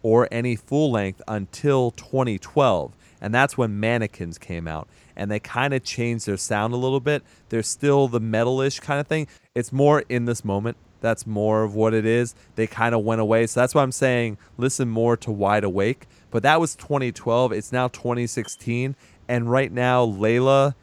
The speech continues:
and Dante are the only people left in the band.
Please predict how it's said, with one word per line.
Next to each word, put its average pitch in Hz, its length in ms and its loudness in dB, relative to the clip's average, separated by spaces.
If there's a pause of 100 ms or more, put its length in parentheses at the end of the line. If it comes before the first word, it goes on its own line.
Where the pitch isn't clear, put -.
(280)
and 110 300 0
Dante 101 720 0 (300)
are 110 140 4
the 107 260 -2
only 120 400 0
people 104 460 -2
left 98 260 -2
in 90 100 -6
the 82 80 -8
band. 73 340 -8